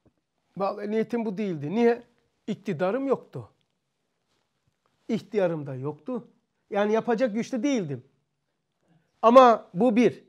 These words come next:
iktidar. Gücüm yoktu. İhtiyarım.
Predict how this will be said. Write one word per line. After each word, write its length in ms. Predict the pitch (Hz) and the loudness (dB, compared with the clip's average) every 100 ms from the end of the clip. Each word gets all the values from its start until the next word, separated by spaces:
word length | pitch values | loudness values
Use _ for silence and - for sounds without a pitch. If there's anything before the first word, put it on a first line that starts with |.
| - | -10
iktidar. 600 | 208 - 214 202 160 - _ _ _ _ _ _ - | -10 -4 4 6 6 2 _ _ _ _ _ _ -4
Gücüm 360 | 180 180 277 | -2 4 6
yoktu. 540 | 294 294 - - 123 - _ _ _ _ _ | 8 6 4 -6 -6 -8 _ _ _ _ _
İhtiyarım. 720 | 240 254 - 277 277 240 160 | 2 2 6 10 12 10 8